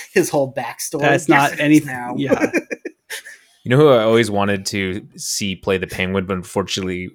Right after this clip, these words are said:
Speaker 3: uh, we lost him in twenty thirteen, was, uh, Philip Seymour Hoffman.
Speaker 2: He would have been
Speaker 1: Ooh.
Speaker 2: great.
Speaker 3: He would have been such a good Penguin, and I would have been very, very happy with that. But yeah, you, I mean,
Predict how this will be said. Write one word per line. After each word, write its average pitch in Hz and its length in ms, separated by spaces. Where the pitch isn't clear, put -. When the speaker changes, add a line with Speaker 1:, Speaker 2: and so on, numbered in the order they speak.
Speaker 3:
uh, 87 240
we 98 100
lost 90 320
him 92 80
in 87 120
twenty 95 200
thirteen, 95 520
was, 85 200
uh, 76 120
Philip 113 400
Seymour 98 340
Hoffman. 82 500
Speaker 2:
He 147 100
would 139 120
have 127 200
been 147 100
Speaker 1:
Ooh. 139 100
Speaker 2:
great. 120 440
Speaker 3:
He 123 160
would 123 140
have 101 120
been 92 200
such - 500
a 104 100
good 90 260
Penguin, 80 500
and 85 380
I 101 800
would 92 140
have 87 140
been 90 180
very, 104 380
very 101 240
happy 87 320
with 82 160
that. 85 300
But 87 260
yeah, 110 220
you, 110 320
I 113 80
mean, 104 400